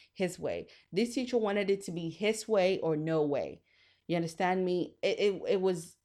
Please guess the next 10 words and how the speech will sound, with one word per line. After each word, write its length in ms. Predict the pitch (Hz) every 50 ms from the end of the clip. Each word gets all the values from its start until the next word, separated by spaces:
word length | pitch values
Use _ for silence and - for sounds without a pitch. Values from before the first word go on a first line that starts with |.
| _ _ _ _ _ - - -
I 160 | 202 240 277
don't 180 | 311 302 294 277
even, 320 | 226 180 180 160 147 160 -
man, 280 | - 214 254 233 175 143
and 160 | - 214 220
some 140 | - 220 214
teachers 340 | - 269 262 254 269 254 220
grade 360 | 185 190 196 208 226 220 185
very 400 | 170 165 190 208 214 214 208 196
harshly. 680 | 170 185 196 214 240 247 247 - - - 117 92 -